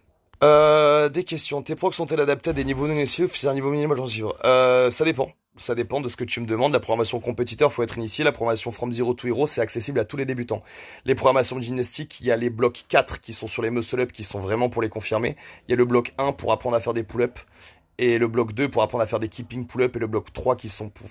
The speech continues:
apprendre à faire des keeping chest to bar, par exemple. Et il y a la même chose intégrée dedans pour le handstand walk et les H S P U. Où là, évidemment, c'est par niveau. Donc, il y a un niveau totalement débutant. Vous pouvez commencer par ça.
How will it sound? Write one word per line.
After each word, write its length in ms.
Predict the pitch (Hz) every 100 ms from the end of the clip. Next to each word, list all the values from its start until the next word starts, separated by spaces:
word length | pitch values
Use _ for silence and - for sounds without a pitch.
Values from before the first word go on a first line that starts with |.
| -
apprendre 300 | - - 117
à 60 | 104
faire 100 | 101
des 80 | 101
keeping 260 | - 104
chest 200 | 107 104
to 80 | 113
bar, 180 | 127 143
par 140 | 107
exemple. 280 | 107 123 143 - - - -
Et 60 |
il 60 | 113
y 40 |
a 40 | 107
la 80 | 104
même 140 | 107
chose 240 | - 123 104 -
intégrée 380 | 113 120 110 110
dedans 280 | 110 110 110
pour 140 | 107
le 120 | 107
handstand 260 | 101 - 107
walk 380 | 107 117 110 110
et 80 |
les 100 | 104
H 160 | 98 -
S 80 | 95
P 120 | 104
U. 180 | 110 131 - - - _ -
Où 180 | 120 117
là, 180 | 131
évidemment, 340 | 117 110 113 135
c'est 160 | -
par 180 | 107 113
niveau. 260 | 117 110 156
Donc, 280 | 143 151 123
il 60 |
y 20 |
a 60 | 120
un 40 |
niveau 240 | 117 110 143
totalement 380 | 143 120 120 127
débutant. 420 | 113 104 - 143
Vous 140 | 123
pouvez 260 | 101 107 123
commencer 380 | 123 113 - 107
par 160 | 104
ça. 160 | -